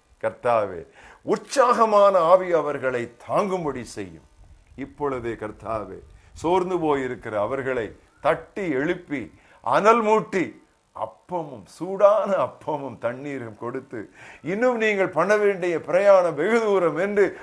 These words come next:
அவர்களை தட்டி நீர் முன்னாலே சுமந்து கொண்டு போக வேண்டும் என்று நான் செபிக்கிறேன். உம்முடைய வார்த்தைகளுக்காக நாங்கள் உம்மை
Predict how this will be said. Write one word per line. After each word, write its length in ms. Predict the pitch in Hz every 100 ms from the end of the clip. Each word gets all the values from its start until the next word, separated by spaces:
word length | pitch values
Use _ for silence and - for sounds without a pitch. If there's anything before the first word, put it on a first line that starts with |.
| -
அவர்களை 500 | 139 156 143 131 127
தட்டி 500 | 156 165 - 269 254
நீர் 200 | 214 185
முன்னாலே 560 | 165 175 196 196 208
சுமந்து 400 | 202 165 135 151
கொண்டு 300 | 165 175 190
போக 280 | 185 143 190
வேண்டும் 340 | 185 196 196 208
என்று 460 | 226 240 196 - -
நான் 200 | 110 110
செபிக்கிறேன். 680 | 104 - 95 98 - 87 85 - _ - _ _ _ _ -
உம்முடைய 280 | 90 90 110
வார்த்தைகளுக்காக 880 | 107 113 - 117 117 117 123 127 127
நாங்கள் 260 | 123 127
உம்மை 200 | 131 127